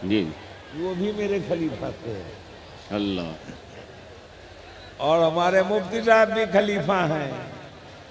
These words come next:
Speaker 2: आप भी खलीफा हैं, सब, सबसे आप खिलाफत ले सकते हैं? नहीं ले सकते। हमने कब ख्वाहिश जाहिर की कि आप मेरा खलीफा बन जाइए?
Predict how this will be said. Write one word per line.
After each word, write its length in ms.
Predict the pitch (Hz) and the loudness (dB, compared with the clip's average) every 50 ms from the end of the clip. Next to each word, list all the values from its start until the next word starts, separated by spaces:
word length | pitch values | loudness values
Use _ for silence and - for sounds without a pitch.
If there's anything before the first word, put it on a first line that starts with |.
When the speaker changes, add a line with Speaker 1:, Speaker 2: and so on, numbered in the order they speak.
| - - - - - - | -20 -20 -20 -14 -6 -2
Speaker 2:
आप 200 | 92 95 98 92 | 2 2 2 2
भी 220 | 90 98 151 160 | 4 6 6 6
खलीफा 500 | 143 123 151 170 175 175 165 160 170 180 | 6 6 6 6 6 8 8 8 8 8
हैं, 340 | 160 156 165 180 180 156 - - - - - - - - - - - - - - - - - | 8 4 2 2 -2 -4 -6 -8 -8 -10 -12 -12 -12 -14 -16 -16 -18 -18 -20 -20 -10 -2 2
सब, 400 | 196 214 226 190 196 208 220 220 196 208 220 - - - - - - - - - - - - | 4 4 4 2 0 -6 -8 -8 -10 -12 -14 -14 -14 -16 -18 -18 -18 -18 -20 -20 -16 -4 2
सबसे 320 | 202 214 226 165 - 220 240 | 4 4 4 4 4 6 6
आप 180 | 233 226 180 247 | 6 6 4 2
खिलाफत 460 | 208 208 214 220 202 202 233 202 233 | 2 4 4 4 2 0 0 0 2
ले 140 | 247 254 220 | 4 4 4
सकते 340 | 214 220 - 233 - 202 | 4 0 -2 -2 -2 0
हैं? 340 | 190 170 180 202 196 160 135 | 0 0 0 -2 -2 -4 -4
नहीं 140 | 143 160 165 | -4 -4 -2
ले 140 | 156 160 151 | -2 -2 -4
सकते। 520 | 131 147 160 160 - 151 131 113 92 - - - - - - - - - - - - - - - - - - - | -4 -6 -8 -8 -10 -10 -10 -10 -14 -16 -18 -18 -18 -18 -20 -20 -20 -20 -20 -20 -20 -20 -20 -20 -20 -16 -10 -6
हमने 300 | 160 185 196 196 202 185 | -6 -4 -2 -2 -2 0
कब 260 | - 233 254 247 196 - | 2 4 2 2 2 0
ख्वाहिश 300 | 240 247 - 202 226 226 | 0 2 4 4 2 2
जाहिर 320 | 226 220 214 214 226 214 214 | 0 0 2 4 4 2 2
की 200 | 214 220 214 208 | 0 -4 -4 -4
कि 120 | 185 220 | -2 -2
आप 160 | 220 220 208 226 220 | -2 -2 -2 -4 -4
मेरा 220 | 214 214 214 214 | -2 -2 -2 -2
खलीफा 480 | 208 208 196 208 202 208 170 190 220 208 | -2 -2 -4 -4 -4 -4 -4 -4 -4 -4
बन 240 | 185 196 190 185 180 | -4 -4 -6 -4 -4
जाइए? 460 | 190 180 170 165 160 165 160 156 | -2 -2 -2 -2 -2 -4 -4 -4